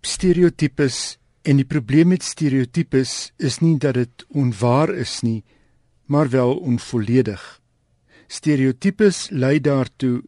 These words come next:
dat een verhaal die enigste verhaal word. Dis die mening van Chimananda Ngozi Adichie, Nigeriese skrywer van onder meer Americana,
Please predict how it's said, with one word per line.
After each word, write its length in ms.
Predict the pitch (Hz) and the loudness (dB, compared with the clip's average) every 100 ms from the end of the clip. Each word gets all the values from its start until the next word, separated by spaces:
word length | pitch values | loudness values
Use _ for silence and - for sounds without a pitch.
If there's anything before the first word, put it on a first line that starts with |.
| - | -6
dat 220 | 113 - | -6 -4
een 240 | 196 180 160 | 4 4 4
verhaal 540 | 180 127 107 104 101 _ _ _ _ _ | 0 -4 -2 -4 -8 _ _ _ _ _
die 140 | 160 196 | -10 0
enigste 500 | 151 131 - - 139 | 2 2 0 -8 -8
verhaal 420 | 135 113 104 92 | -8 -8 -8 -10
word. 260 | 101 87 _ _ _ _ _ _ _ _ _ - - _ - | -14 -18 _ _ _ _ _ _ _ _ _ -20 -20 _ -6
Dis 160 | 165 | 0
die 120 | 254 | 4
mening 460 | 220 156 147 147 147 | 6 6 4 2 0
van 380 | - 139 131 135 | 0 2 2 0
Chimananda 840 | - 127 127 120 131 143 147 151 | -2 0 2 2 2 2 0 0
Ngozi 560 | 143 117 123 110 - 117 | -2 -2 -2 -4 -6 -8
Adichie, 720 | 127 92 113 123 - 156 190 - _ _ _ _ _ _ _ _ _ _ | -6 -6 -4 -6 -4 -4 -4 -4 _ _ _ _ _ _ _ _ _ _
Nigeriese 600 | 139 135 - 208 196 - | 0 0 2 0 0 -2
skrywer 560 | 196 - - 160 143 156 | -4 -2 0 2 2 -2
van 260 | - 151 151 | -4 -4 -2
onder 280 | 131 123 | 0 0
meer 440 | 117 131 131 127 - | 2 4 4 0 -6
Americana, 960 | - 123 123 120 120 170 160 147 147 | -2 2 2 0 -2 0 2 2 0